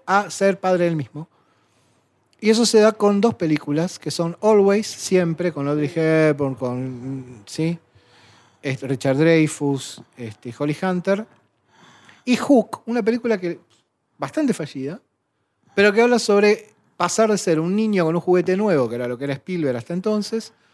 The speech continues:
a convertirse en un padre con responsabilidades que también puede jugar con los niños. Y ese punto de inflexión hace que empiece a hacer películas más serias, no antes.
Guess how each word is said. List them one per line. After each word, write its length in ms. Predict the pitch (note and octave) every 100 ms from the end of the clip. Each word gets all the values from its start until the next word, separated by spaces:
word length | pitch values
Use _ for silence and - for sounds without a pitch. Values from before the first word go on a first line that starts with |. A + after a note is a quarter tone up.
| _ _ _
a 60 | E3+
convertirse 540 | F3 F#3 F#3 A3 A3
en 60 | G3+
un 120 | F3 -
padre 280 | B3+ A#3+ F#3+
con 120 | E3+
responsabilidades 720 | D#3+ - F3 F#3 F#3 A3 A3+
que 120 | F#3+
también 280 | F#3 F#3+ G3
puede 160 | G3+
jugar 240 | - F3 D#3
con 100 | D#3
los 100 | C#3
niños. 460 | B2 G2+ F#2+ - _ _ - _ _ _ _ _ _ _ _
Y 160 | - G#3
ese 220 | C4+ B3+
punto 280 | G3 A#3+ A3+
de 40 |
inflexión 460 | G#3+ F#3+ F3+ G#3+ A3
hace 240 | F3+ F3 F3+
que 100 | D#3
empiece 360 | D3+ F#3+ F3+ E3+
a 40 |
hacer 220 | - E3
películas 360 | C#3+ C#3+ D#3 B2+
más 140 | C3+
serias, 540 | - A#2 F#2 D2 - _
no 460 | D#3+ F#3 G#3 G3 D#3+
antes. 540 | C3 A#2 - - -